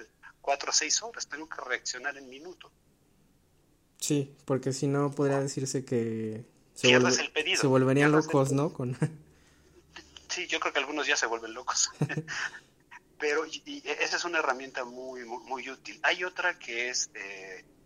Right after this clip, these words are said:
Speaker 1: eh, se llama el, el Digital Twin o gemelo digital.
Speaker 2: Sí, de hecho aquí en el podcast de Apex estamos muy familiarizados con,
Speaker 1: Sí,
Speaker 2: con lo que
Speaker 1: yo
Speaker 2: es
Speaker 1: creo
Speaker 2: Digital Twins. Ya tuvimos un
Speaker 1: Sí.
Speaker 2: episodio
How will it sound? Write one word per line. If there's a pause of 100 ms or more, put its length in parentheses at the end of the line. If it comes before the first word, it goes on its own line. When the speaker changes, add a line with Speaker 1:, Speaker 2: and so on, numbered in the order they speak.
(220)
Speaker 1:
eh,
se
llama
el,
el
Digital
Twin
o
gemelo
digital. (800)
Speaker 2:
Sí,
de
hecho
aquí
en (300)
el
podcast
de
Apex
estamos
muy
familiarizados
con, (280)
Speaker 1:
Sí,
Speaker 2:
con
lo
que
Speaker 1:
yo
Speaker 2:
es
Speaker 1:
creo
Speaker 2:
Digital
Twins.
Ya
tuvimos
un
Speaker 1:
Sí.
Speaker 2:
episodio